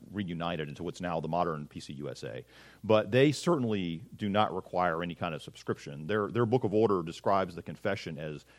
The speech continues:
useful helps. But no one is, no one is required to subscribe to the, to the confession in any way.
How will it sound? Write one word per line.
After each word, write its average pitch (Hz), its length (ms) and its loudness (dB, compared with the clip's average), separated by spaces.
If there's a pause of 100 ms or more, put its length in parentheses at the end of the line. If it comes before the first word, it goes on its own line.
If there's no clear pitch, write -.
useful 101 440 -6
helps. - 500 -8 (1000)
But 110 140 2
no 127 100 12
one 135 160 8
is, 107 100 2
no 135 160 12
one 147 120 10
is 120 120 6
required 110 500 8
to 90 80 -2
subscribe 90 600 2
to 98 80 -2
the, 78 180 -4
to 92 140 -8
the 80 120 -8
confession 78 440 -6
in 71 80 -12
any 73 120 -10
way. 67 440 -8